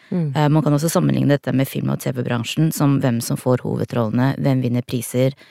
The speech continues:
Speaker 2: hvem får historiene sine fortalt.
Speaker 1: Mm.
Speaker 2: Ehm,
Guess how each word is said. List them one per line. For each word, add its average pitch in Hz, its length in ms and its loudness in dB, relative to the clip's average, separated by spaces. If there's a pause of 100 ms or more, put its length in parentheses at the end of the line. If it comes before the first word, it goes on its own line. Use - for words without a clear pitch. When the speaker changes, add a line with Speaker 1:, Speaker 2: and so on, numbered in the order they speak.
(160)
Speaker 2:
hvem 135 140 2
får 131 180 -2
historiene 123 440 -2
sine 120 220 -2
fortalt. - 480 -2 (160)
Speaker 1:
Mm. 143 280 -2 (120)
Speaker 2:
Ehm, 143 680 2